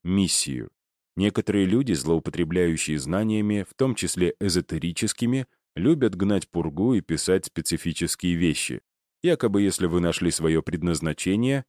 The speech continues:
то на голову свалится куча денег.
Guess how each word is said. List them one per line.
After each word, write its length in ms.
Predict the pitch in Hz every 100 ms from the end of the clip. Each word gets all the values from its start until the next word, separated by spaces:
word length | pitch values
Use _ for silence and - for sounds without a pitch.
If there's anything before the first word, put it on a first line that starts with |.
| -
то 120 | 92
на 140 | 87
голову 400 | 76 95 104 95
свалится 580 | 95 76 82 85 80 87
куча 380 | - 80 - 82
денег. 520 | 71 78 67 - -